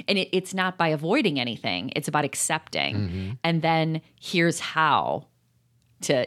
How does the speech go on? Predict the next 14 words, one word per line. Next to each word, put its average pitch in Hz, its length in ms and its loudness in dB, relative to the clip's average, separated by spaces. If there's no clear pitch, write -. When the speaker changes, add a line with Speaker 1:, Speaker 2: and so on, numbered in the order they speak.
Speaker 1:
it, 175 160 0
so 208 120 2
it's 170 120 0
like, 165 180 0
this 175 400 0
is 254 140 0
the 233 80 2
truth. 185 500 0
This 208 200 0
is 180 120 2
why 175 200 4
it's 170 200 0
the - 100 -6
truth, 147 520 -2